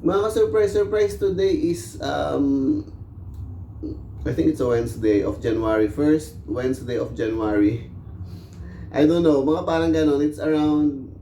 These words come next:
January seven, eight, ganun, or nine. <laughs> Ganun na po ako ka-lost out of track sa date, mga surprise, surprise. Pero at least, mga surprise, surprise, alam ko po na January po ngayon, twenty twenty-five. So, ayun.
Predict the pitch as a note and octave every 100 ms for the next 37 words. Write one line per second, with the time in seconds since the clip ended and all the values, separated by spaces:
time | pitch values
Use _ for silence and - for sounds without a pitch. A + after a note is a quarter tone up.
0 | - C3 C#3 C3+ B2+ B2+ B2 C3 B2 B2+
1 | D3+ - A#2+ - - - - A2 A#2 A#2
2 | A2 G#2+ A2 A#2+ C3+ - - - G4+ G4+
3 | G#4 - F4 - - - - - - -
4 | F4+ E3 - D3 E3 F3+ F3+ F3 E3+ E3
5 | D#3 D3 D3 C#3+ D3 D3+ - C3+ C3+ D3
6 | - - C#3 C3+ - C3 B2+ B2 C3+ C3
7 | B2+ C3 B2+ B2+ C3 C3+ B2 A#2+ - G3
8 | G3+ G3+ C3 B2+ C#3 C3+ C3+ C3 B2+ B2+
9 | - B2+ G2+ A2+ A2+ - B2+ B2+ C3 -
10 | - - - - - - - D3 E3 D#3
11 | C#3+ C3 B2+ B2 A#2+ A#2+ G#2 A#2+ A#2 -
12 | - A2+ G#2+ G#2 G#2 G#2 F#2 - G#2+ A2+
13 | G#2+